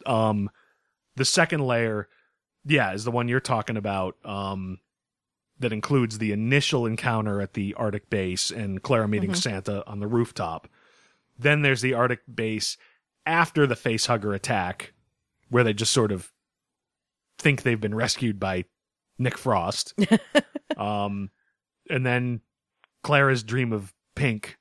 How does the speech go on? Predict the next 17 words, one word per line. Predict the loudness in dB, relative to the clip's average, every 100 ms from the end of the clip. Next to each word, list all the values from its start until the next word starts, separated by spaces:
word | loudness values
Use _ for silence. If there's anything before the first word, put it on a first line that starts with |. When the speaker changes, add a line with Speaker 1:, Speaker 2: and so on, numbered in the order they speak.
| _ -20 _ _
Speaker 2:
<laughs> | -2 -2 2 0 2
Speaker 1:
which | 0 2
would | 0
make | -2 -2
an | -4
excellent | 0 2 2
name | -2 -4
for | -2 -2
an | 0
emo | 2 2
band, | 2 0 0 -2 -2
or, | 2 6 6 6 0 _ _ _ _ _ _ _ _ _ _ _ _ 2
<laughs> | 2 2 -4 -10 -4
or | 2 4
slash | 2 0 2 2 0
fic. | -2 -4 -6 -12 -16 _
Speaker 2:
Dream | -2 0